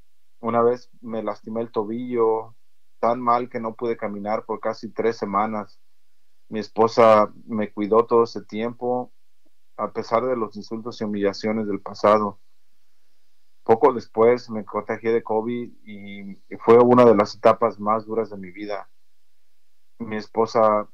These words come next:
me cuidó todo ese tiempo a pesar de, de los insultos y, y humillaciones. En ese entonces, pues,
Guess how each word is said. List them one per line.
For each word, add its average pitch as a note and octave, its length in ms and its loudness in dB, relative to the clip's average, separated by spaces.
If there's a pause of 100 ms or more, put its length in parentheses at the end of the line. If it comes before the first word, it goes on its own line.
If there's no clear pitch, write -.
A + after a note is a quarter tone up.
(240)
me G#2+ 180 -8
cuidó G#2+ 340 -4
todo A#2 180 -2
ese G#2+ 160 -10
tiempo A2 420 -8
a - 80 -8
pesar G#2+ 360 -4
de, G#2 320 -6
de G2 140 -14
los F#2+ 240 -12
insultos G#2 600 -8
y, F#2 420 -12 (160)
y G#2 240 -4
humillaciones. G2+ 880 0 (1400)
En G#2+ 180 0
ese A2+ 200 4
entonces, A#2 720 2 (840)
pues, - 360 -6